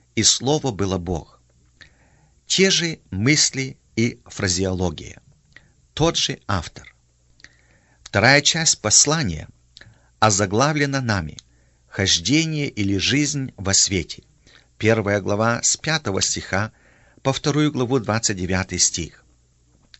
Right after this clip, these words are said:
Разница между хождением во тьме и во свете вполне очевидна. Нечестивые люди ходят во мраке духовном во тьме, а благочестивые ходят во свете Христовом.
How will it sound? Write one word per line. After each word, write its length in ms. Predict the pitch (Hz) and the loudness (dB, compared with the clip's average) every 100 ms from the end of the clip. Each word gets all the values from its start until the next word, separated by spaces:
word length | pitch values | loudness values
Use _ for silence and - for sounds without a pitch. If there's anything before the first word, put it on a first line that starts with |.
| - | 2
Разница 580 | 131 160 143 127 - | 6 6 4 0 0
между 320 | 117 127 117 113 | 2 2 0 0
хождением 680 | 113 101 95 151 127 110 | 0 0 2 2 2 0
во 120 | 92 101 | -2 -4
тьме 400 | - 135 117 - _ _ | -2 0 0 -4 _ _
и 80 | 120 | -2
во 120 | 101 104 | 2 2
свете 520 | - 127 151 85 - _ _ - - _ | 2 2 -2 -4 -12 _ _ -20 -20 _
вполне 480 | - 117 117 131 | 0 4 4 2
очевидна. 680 | - - - 95 98 - - - _ _ _ _ _ - | -2 -2 -2 0 -2 -4 -14 -20 _ _ _ _ _ -6
Нечестивые 760 | 98 - 107 - 131 113 113 | -2 0 0 0 0 2 2
люди 320 | 101 123 117 | 2 0 0
ходят 540 | 110 - 123 120 120 - | -4 -2 0 0 -2 -2
во 100 | 95 | -4
мраке 400 | 95 117 123 107 | 0 -2 -2 -4
духовном 760 | 101 - 104 113 113 107 - _ | -4 -4 0 0 0 -6 -10 _
во 160 | 87 90 | -8 -8
тьме, 380 | - 101 76 - - _ _ _ - _ _ - _ | -4 -6 -6 -10 -20 _ _ _ -20 _ _ -20 _
а 100 | 110 | 4
благочестивые 1000 | 101 104 101 - 104 - - 165 135 117 | 4 0 0 0 2 0 0 0 2 0
ходят 520 | - - 127 117 117 | -2 -2 0 0 -2
во 140 | 92 95 | -2 0
свете 380 | - 95 95 | 0 -2 -4
Христовом. 680 | 87 90 87 - 90 76 - | -6 -4 -2 -2 -4 -4 -12